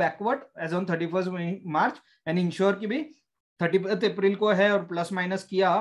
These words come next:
उल्टा तो थर्टी फर्स्ट मार्च को का इन्वेंटरी मैच हो रहा है। So these are the process। Suppose वो भी नहीं हो रहा है, because circumstances ऐसा है कि थर्टियथ अप्रैल को भी नहीं कर पा रहे, मई को भी नहीं कर पा रहे, and suppose it is a listed company, जैसे थर्टी फर्स्ट में है,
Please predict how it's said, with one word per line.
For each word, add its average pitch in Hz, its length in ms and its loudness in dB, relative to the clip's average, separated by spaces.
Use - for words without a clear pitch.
उल्टा 156 300 -2
तो 196 120 -4
थर्टी 160 440 -4
फर्स्ट 175 200 -4
मार्च 160 240 -2
को 175 140 -8
का 175 140 -4
इन्वेंटरी 160 420 -4
मैच 151 260 -2
हो 127 60 -6
रहा 117 100 -8
है। - 60 -20
So 214 80 -2
these 214 160 4
are 208 120 8
the 196 120 2
process। - 300 -10
Suppose 262 260 4
वो 285 140 4
भी 330 120 4
नहीं 330 140 2
हो 190 100 4
रहा 139 140 -4
है, - 140 -14
because 190 300 -2
circumstances 208 680 2
ऐसा 214 180 0
है 226 100 -2
कि 240 80 -4
थर्टियथ 220 400 -2
अप्रैल 220 280 -4
को 233 100 0
भी 220 80 -4
नहीं 220 120 -2
कर 175 160 -4
पा 160 140 -6
रहे, 147 120 -4
मई 180 180 0
को 202 120 0
भी 208 80 0
नहीं 196 100 0
कर 160 180 -6
पा 160 100 -8
रहे, 131 140 -6
and 151 140 -8
suppose 190 260 2
it 190 80 -2
is 208 100 0
a 226 80 2
listed 226 320 -4
company, 151 280 -2
जैसे 165 260 -2
थर्टी 175 160 2
फर्स्ट 196 260 -4
में 185 100 -4
है, 135 200 -4